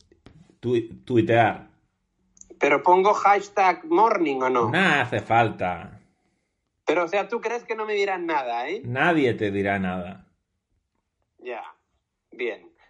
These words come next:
Speaker 2: Bueno, pues, eh, se lo, he, he, he, he puesto la diéresis en la E de Rafael, es
Speaker 1: Muy
Speaker 2: así,
Speaker 1: bien he-,
Speaker 2: ¿no?
Speaker 1: muy bien hecho, porque así verá que escribes bien su nombre.
Speaker 2: Bien, bueno, pues lo tuiteo, ¿eh?
Speaker 1: Vale, pon tuitear.
Speaker 2: Venga.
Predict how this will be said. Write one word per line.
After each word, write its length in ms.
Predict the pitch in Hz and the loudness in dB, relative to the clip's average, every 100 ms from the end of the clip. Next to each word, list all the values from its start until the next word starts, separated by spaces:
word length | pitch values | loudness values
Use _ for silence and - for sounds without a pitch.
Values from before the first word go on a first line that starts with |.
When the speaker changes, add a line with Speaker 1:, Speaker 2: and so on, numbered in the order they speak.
| _ | _
Speaker 2:
Bueno, 320 | 143 143 160 | -2 0 0
pues, 380 | 170 143 135 - - | -2 -2 -4 -8 -8
eh, 760 | 131 127 123 123 120 117 120 - | -4 -2 -2 -2 -2 -2 -4 -8
se 220 | - 123 | -6 -4
lo, 720 | 123 123 120 117 117 117 113 113 _ _ - | -2 -2 -2 -2 -4 -4 -6 -12 _ _ -4
he, 160 | 180 185 | -2 0
he, 180 | 190 190 | -2 0
he, 180 | 185 185 | -2 -2
he 80 | 170 | -6
puesto 340 | 170 240 - | -4 -4 -2
la 120 | 262 247 | -2 -2
diéresis 520 | 202 208 240 233 247 | -2 0 0 -4 -4
en 120 | 233 | 0
la 160 | 190 170 | 2 2
E 80 | 208 | 0
de 80 | 226 | -2
Rafael, 460 | 208 - 156 175 | -2 0 0 0
es 60 | - | 2
Speaker 1:
Muy 180 | 165 185 | 4 6
Speaker 2:
así, 100 | 165 | 6
Speaker 1:
bien 160 | 165 | 6
he-, 100 | 160 | 4
Speaker 2:
¿no? 200 | 160 165 - | 0 -4 -8
Speaker 1:
muy 240 | 127 143 | -4 -2
bien 220 | 135 127 | -2 -2
hecho, 300 | 127 135 - 196 | -2 -4 -4 -6
porque 240 | 135 101 | -4 -4
así 420 | 90 120 127 165 165 | -6 -6 -6 -6 -6
verá 320 | 107 107 117 | -4 -2 -2
que 80 | 127 | -4
escribes 400 | - 117 117 110 | -6 -4 -2 -2
bien 160 | 110 110 | -4 -6
su 120 | 104 | -8
nombre. 420 | 92 90 - - _ _ _ _ _ _ _ | -8 -10 -14 -18 _ _ _ _ _ _ _
Speaker 2:
Bien, 400 | 135 139 123 156 | -12 -8 -6 -6
bueno, 240 | 156 147 165 | -6 -4 -4
pues 160 | 165 | -4
lo 160 | 156 156 | -4 -4
tuiteo, 600 | 156 151 156 117 143 170 | -4 -2 -2 -2 -8 -12
¿eh? 180 | 127 131 | -12 -8
Speaker 1:
Vale, 280 | 117 104 104 | -6 -4 -6
pon 380 | 104 127 117 101 | -4 -4 -4 -8
tuitear. 600 | 123 117 131 - - - _ _ _ _ _ _ _ _ _ _ _ _ _ | -8 -4 0 0 -2 -12 _ _ _ _ _ _ _ _ _ _ _ _ _
Speaker 2:
Venga. 380 | - 135 113 - | -10 -10 -10 -14